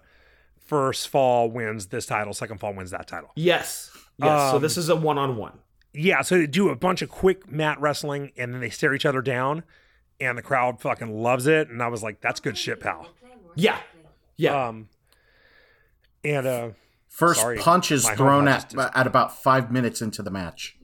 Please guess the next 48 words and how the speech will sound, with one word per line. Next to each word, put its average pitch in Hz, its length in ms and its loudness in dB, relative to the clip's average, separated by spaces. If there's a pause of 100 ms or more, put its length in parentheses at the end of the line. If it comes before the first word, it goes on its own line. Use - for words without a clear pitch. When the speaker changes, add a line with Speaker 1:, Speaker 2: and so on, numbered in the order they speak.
(880)
Speaker 1:
Yeah, 202 380 2
so, - 260 4 (160)
so, 190 340 2
so, 190 280 4
uh, 165 280 6
ooh, 196 240 4
ooh, 254 40 2 (200)
ooh 151 240 2
is 151 400 2
outworking 156 560 0
Angle, 156 400 -2
and 143 80 -2
eventually 143 380 -4
Angle's 139 240 -6
like, 117 120 -10
"Fuck - 420 -2
this," 143 400 2
and 127 180 -8
when 131 100 -6
the 127 80 -4
referee 139 380 0
separates 147 500 -2
him, 135 60 -6
he 110 80 -12 (160)
decks - 300 -2
his 107 160 -10
ass. - 400 -8 (420)
Um, 156 260 0
same 302 340 0
thing. 262 360 0
Speaker 2:
Yep. 220 80 -6
Speaker 1:
It 175 80 0
was 151 140 -8
the - 100 -12
same 226 460 0
thing 208 220 -2
that 180 100 -2
happened 156 360 0
with 117 140 -6
Bret 131 240 0
Hart 135 280 0
and 123 100 -6
Roddy 123 200 0
Piper 104 460 -4 (220)
at, 107 320 0
um, 95 420 -10 (140)
eight, 123 280 -10
right? 101 380 -8